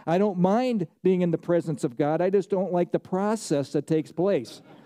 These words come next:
as you're going through that whole thing. So if I could skip that, fine. If I can't skip it, okay, I go like everybody else went.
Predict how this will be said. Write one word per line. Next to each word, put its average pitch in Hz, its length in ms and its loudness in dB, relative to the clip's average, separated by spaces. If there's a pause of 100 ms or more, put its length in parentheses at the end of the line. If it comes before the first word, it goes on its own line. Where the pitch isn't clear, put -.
(200)
as 160 180 2
you're 175 80 4
going 180 240 4
through 240 220 2
that 170 180 4
whole 143 200 0
thing. 127 300 -2 (760)
So 180 140 2
if 165 60 2
I 208 120 4
could 196 140 2
skip - 480 -2
that, 190 260 2
fine. 190 440 0
If 135 100 -2
I 160 100 0
can't 214 320 2
skip 233 300 0
it, 190 100 -2
okay, 175 380 0
I 147 80 0
go 151 180 2
like 170 220 2
everybody 202 440 4
else 156 280 0
went. 117 260 -10